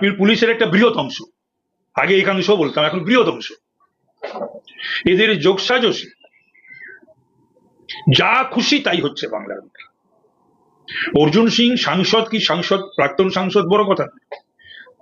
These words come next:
অর্জুন সিং এতদ অঞ্চলে, এই জেলায় বা বাংলায় কি প্রতিষ্ঠিত নাম, রাজনৈতিক ব্যক্তি। পশ্চিমবাংলায় বিরোধী রাজনৈতিক শক্তি,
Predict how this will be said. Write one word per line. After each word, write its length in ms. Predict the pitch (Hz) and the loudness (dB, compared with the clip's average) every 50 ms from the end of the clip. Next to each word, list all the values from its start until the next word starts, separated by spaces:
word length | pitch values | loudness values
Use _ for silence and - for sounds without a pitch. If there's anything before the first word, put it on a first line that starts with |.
| _ _ _ - 139 | _ _ _ 4 4
অর্জুন 300 | 135 139 139 180 190 196 | 4 6 4 4 2 2
সিং 320 | 185 196 208 214 220 220 | 2 2 2 2 2 2
এতদ 300 | 180 156 - 165 156 147 | 0 2 4 4 4 4
অঞ্চলে, 380 | 151 151 156 151 185 185 190 208 | 2 0 0 2 2 4 4 4
এই 220 | 208 170 143 147 | 4 4 2 2
জেলায় 280 | 127 131 139 151 175 202 | 2 2 2 2 2 2
বা 100 | 208 202 | 2 2
বাংলায় 380 | 147 131 131 135 147 165 208 - - - - - - - - _ _ _ _ _ _ _ _ _ _ _ - - - - | 2 2 2 2 2 0 0 -2 -6 -14 -20 -20 -20 -20 -20 _ _ _ _ _ _ _ _ _ _ _ -20 -20 -4 -2
কি 60 | - | -2
প্রতিষ্ঠিত 500 | 185 - 156 160 170 175 - - 190 - | 2 2 2 2 0 -2 -2 -4 0 2
নাম, 320 | 196 180 180 214 220 196 170 | 2 4 4 2 2 2 2
রাজনৈতিক 520 | 190 202 196 196 233 220 - 220 185 - - _ _ - - - | 0 0 2 0 0 0 0 -4 -6 -6 -10 _ _ -10 -6 0
ব্যক্তি। 400 | 160 220 214 - - - 160 143 - - - - - - - - - 202 202 370 - _ _ _ _ _ - - - - _ _ _ _ _ _ _ _ _ _ _ _ - - _ - - - - - _ - - - - _ _ _ _ - - - _ - - _ - | 0 0 0 0 -4 -8 -10 -8 -10 -12 -12 -12 -14 -16 -18 -18 -18 -16 -16 -16 -18 _ _ _ _ _ -18 -18 -18 -18 _ _ _ _ _ _ _ _ _ _ _ _ -20 -20 _ -20 -20 -20 -20 -20 _ -18 -18 -18 -20 _ _ _ _ -20 -20 -20 _ -20 -18 _ 0
পশ্চিমবাংলায় 720 | 160 170 - - 196 208 214 208 214 220 214 214 220 226 226 | 2 2 2 0 2 2 4 4 4 4 2 2 2 2 2
বিরোধী 420 | 165 160 175 190 196 180 208 220 | 0 2 2 4 4 4 2 0
রাজনৈতিক 640 | 196 190 180 165 165 180 202 208 196 202 220 208 - | 2 2 0 0 0 -2 -2 -2 -2 -2 -2 -2 0
শক্তি, 440 | - - 220 220 - - 147 - | -2 -2 -2 -2 -4 -8 -10 -10